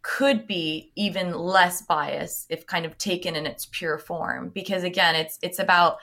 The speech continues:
how you're behaving and not who you are. So even though, for example, I might initially be deemed a low risk customer,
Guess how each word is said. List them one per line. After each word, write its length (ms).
how 240
you're 180
behaving 800
and 160
not 320
who 140
you 260
are. 360
So 420
even 360
though, 300
for 260
example, 680
I 180
might 260
initially 560
be 160
deemed 300
a 60
low 260
risk 280
customer, 580